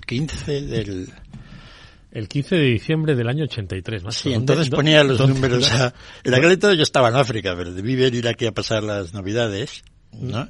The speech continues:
Speaker 1: Y entonces
Speaker 2: Y en vez de
Speaker 1: compré
Speaker 2: tocarte un, en vez de, en vez de to-, tomarte un caldito en el Lardi, te fuiste a una <laughs> librería económica
Speaker 1: Sí,
Speaker 2: a
Speaker 1: no,
Speaker 2: comprarte
Speaker 1: no había
Speaker 2: un libro.
Speaker 1: móviles, <laughs> ni, ni redes sociales, ni nada, ¿no?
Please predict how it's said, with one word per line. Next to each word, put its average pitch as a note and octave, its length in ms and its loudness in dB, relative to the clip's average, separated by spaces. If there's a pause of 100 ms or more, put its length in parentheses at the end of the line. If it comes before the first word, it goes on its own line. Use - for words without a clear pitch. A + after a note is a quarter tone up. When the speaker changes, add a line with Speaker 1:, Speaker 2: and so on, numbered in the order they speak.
Speaker 1:
Y G2+ 100 -10
entonces A2 540 -6
Speaker 2:
Y A#2 120 -4
en A2+ 100 -2
vez C3 160 2
de - 0 -
Speaker 1:
compré A#2+ 60 2
Speaker 2:
tocarte C#3+ 360 4
un, D3+ 320 0
en E3+ 160 0
vez D#3+ 260 4
de, G#3 100 -10
en C#3+ 100 0
vez F3 120 2
de F#3 40 -4
to-, G3 240 -6
tomarte E3+ 600 2
un D#3 180 0
caldito E3 400 2
en D#3+ 80 2
el D#3 120 4
Lardi, E3+ 260 4
te C3+ 160 0
fuiste D3 260 0
a E3 60 6
una D#3+ 240 2
<laughs> - 0 -
librería D3+ 680 4
económica - 340 -2
Speaker 1:
Sí, - 200 2
Speaker 2:
a D#3+ 260 0
Speaker 1:
no, A2+ 60 -8
Speaker 2:
comprarte - 240 0
Speaker 1:
no D#3+ 80 2
había C3+ 240 2
Speaker 2:
un D#3 60 2
libro. D3+ 160 6
Speaker 1:
móviles, G#2 500 0
<laughs> A#2 600 0
ni, D3 40 0 (180)
ni E3+ 100 4
redes C3 320 0
sociales, G#2 640 -4
ni G2 140 -6
nada, G2 340 -4
¿no? - 60 -16